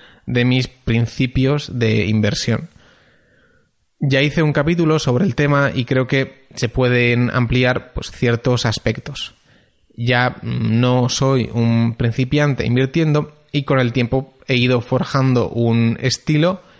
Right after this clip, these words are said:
y sé las cosas que me gustan, las cosas que no me gustan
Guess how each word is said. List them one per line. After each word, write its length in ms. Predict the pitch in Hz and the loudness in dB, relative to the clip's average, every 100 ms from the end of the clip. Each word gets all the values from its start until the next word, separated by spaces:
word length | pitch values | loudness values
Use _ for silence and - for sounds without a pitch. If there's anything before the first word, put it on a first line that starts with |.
| _ | _
y 160 | - 113 | -10 -6
sé 200 | - 123 | -2 0
las 180 | 117 - | 0 -2
cosas 340 | 123 120 120 | -4 -2 -4
que 160 | - 127 | -2 0
me 120 | 135 | 2
gustan, 520 | 139 165 - 160 151 | 2 0 -2 -2 0
las 120 | 127 | -2
cosas 220 | - 123 117 | -2 -6 -2
que 160 | 123 | 0
no 120 | 123 | 2
me 100 | 127 | 2
gustan 420 | 135 156 - 180 | 2 0 0 -2